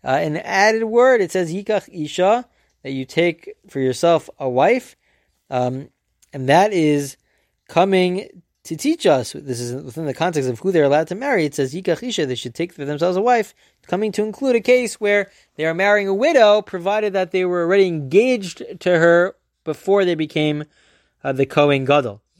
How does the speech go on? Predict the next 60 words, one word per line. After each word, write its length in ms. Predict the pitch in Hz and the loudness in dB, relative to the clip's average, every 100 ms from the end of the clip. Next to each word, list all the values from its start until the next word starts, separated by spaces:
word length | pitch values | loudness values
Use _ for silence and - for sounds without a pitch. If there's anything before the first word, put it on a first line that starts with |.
| _ _ _ | _ _ _
So 160 | _ 117 | _ -10
the 40 | |
Gemara 240 | 117 156 143 | -2 0 2
says, 560 | 165 185 175 160 131 | 4 6 6 4 0
"Oh, 280 | 151 170 170 | -4 0 2
if 180 | 147 117 | 0 -4
this 140 | 131 | -10
is 160 | 120 110 | -10 -12
true, 340 | - 180 165 | -4 -2 -2
so 140 | 143 131 | -4 -6
then 140 | 131 | -4
maybe 200 | 143 160 | -2 0
this 120 | 143 | -2
is 60 | 123 | -2
also 320 | - 175 160 | 0 2 2
coming 220 | 151 151 | -2 -4
to 80 | 139 | -6
include 340 | 131 - 156 | -6 0 2
a 60 | 139 | 2
case 240 | 127 156 | 0 -2
of 60 | 131 | -4
Shomeres 420 | - 131 147 120 | -4 0 2 0
Yavam, 360 | 117 110 160 180 _ _ - _ | -2 -2 -2 -2 _ _ -20 _
a 60 | 117 | -14
case 300 | - 147 139 | -2 -2 0
of 80 | 127 | 0
where 140 | 135 | 0
there's 240 | 131 127 110 | 0 -2 -4
the 100 | 120 | -4
Zika 720 | 110 117 185 - 170 131 131 | -2 0 0 4 4 4 0
and 120 | 131 | -4
this 120 | 117 | -10
potential 460 | - 120 160 170 139 | -12 -8 -6 -4 -8
for 120 | 131 | -8
Yibum." 400 | 104 117 190 269 | -8 -6 -8 -10
The 80 | 220 | -10
Gemara 220 | 226 233 | -4 -4
says, 140 | 226 | -2
"No, 280 | 220 269 254 - _ _ _ | 2 2 2 -4 _ _ _
there's 140 | 135 156 | -10 -4
only 160 | 196 | -2
one 240 | 151 151 196 | 0 0 0
extra 260 | 185 - | -2 -2
word. 220 | 180 220 | 0 0
It 80 | 135 | 0
says 180 | 135 131 | -2 -4
Isha 320 | 240 247 - | -6 -4 -2
once. 440 | 160 254 190 - - _ _ _ - | 0 0 -2 -10 -20 _ _ _ -8
Isha 420 | 233 254 214 190 | -4 0 2 2
velo 260 | 165 175 208 | 4 2 4
Yavama." 420 | 185 160 160 123 | 4 2 0 -4
Specifically, 560 | - 151 226 233 202 175 | -10 -4 -4 -2 -2 -2
if 120 | 147 | -4
it's 160 | 135 | -8
your 100 | 151 | -4
wife, 440 | 156 254 302 143 - | 2 4 4 0 -6
halachic 500 | 131 135 190 180 170 | -4 -2 -2 -4 -8
engagement, 420 | 165 202 233 156 | -4 -2 -2 -4
and 160 | 135 120 | -6 -6
he's, 220 | 131 | -8